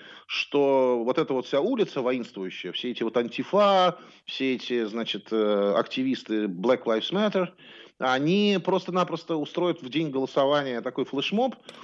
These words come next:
и просто физически, так сказать, будут не, не пускать неправильных избирателей на участки.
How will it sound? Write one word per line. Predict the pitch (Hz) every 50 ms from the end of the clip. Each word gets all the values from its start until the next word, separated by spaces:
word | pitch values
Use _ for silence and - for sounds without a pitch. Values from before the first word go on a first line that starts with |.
| - _
и | - -
просто | 175 180 - 180
физически, | 175 - 180 180 151 143 208 190 - 208 - - - 190 185 175 165 156 151 143 139 120 104 - 110
так | 120 117
сказать, | - 143 120 117
будут | 147 156 139 - 147
не, | 135 123 -
не | 123 131 135 143 139
пускать | 143 139 - - - 151 147 - -
неправильных | 131 - - 139 139 127 120 113 -
избирателей | 123 110 113 123 120 117 117 - 110
на | 107 113
участки. | 113 - - 92 87 - _ _